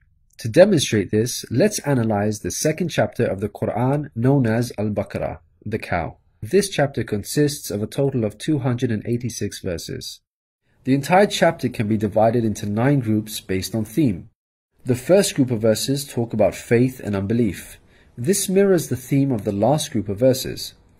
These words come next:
The second group covers God's creation and knowledge. This again mirrors the second to the last group's theme. The third group discusses the law given to the Israelites,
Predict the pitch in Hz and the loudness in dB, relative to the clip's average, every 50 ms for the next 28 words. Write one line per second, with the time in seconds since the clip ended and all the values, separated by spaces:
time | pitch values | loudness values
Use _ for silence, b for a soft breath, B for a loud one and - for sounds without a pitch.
0 | _ _ b b b b b b b 113 104 - - 170 180 180 - 165 139 113 | _ _ b b b b b b b -4 -4 0 6 6 6 6 6 0 0 4
1 | 117 123 123 120 - - 104 101 104 98 104 - 110 104 95 - - - - - | 4 4 2 2 -2 -4 -2 -2 -2 -4 -2 0 0 0 0 -2 -8 -10 -4 0
2 | 120 117 113 120 117 - - 113 110 127 131 - 110 113 139 175 180 131 101 82 | 0 2 2 2 0 -2 -2 -2 -2 -2 -2 -2 -2 0 2 2 2 2 2 0
3 | 78 - - - - b b b b b b b 117 135 143 - 143 127 120 120 | 0 -4 -12 -16 -18 b b b b b b b 2 2 4 4 2 0 2 4
4 | 123 110 110 120 120 110 107 104 107 113 120 - 113 104 - - - 135 127 127 | 4 4 4 2 2 0 2 2 0 0 -2 -4 -6 -6 -4 -2 0 0 0 0
5 | - 117 120 120 - 101 101 101 104 98 101 101 - - 110 107 107 - - - | -2 -6 -6 -6 -4 -4 0 2 2 2 0 0 -4 -4 -4 -4 -4 -6 -8 -2
6 | - 151 123 92 - - - - - - - - - b b b b b b b | 0 0 0 0 -4 -8 -16 -20 -20 -20 -20 -20 -20 b b b b b b b
7 | b b - 120 - - - 175 202 240 226 147 - 113 110 113 110 - - 117 | b b -8 -8 -8 -2 0 2 4 4 2 2 0 0 0 0 0 -2 -6 -6
8 | - - 131 127 123 - 131 117 117 120 113 110 117 135 160 175 165 - - 127 | -4 -2 -2 -2 0 0 -4 -2 -2 -2 0 2 2 4 4 2 0 0 0 0
9 | 107 113 110 - - 117 117 - - 180 175 135 117 107 98 80 71 73 67 - | 0 0 -2 -2 -2 -4 -4 -2 0 -2 -2 0 0 0 0 0 -2 -2 -6 -10
10 | - - - | -14 -16 -16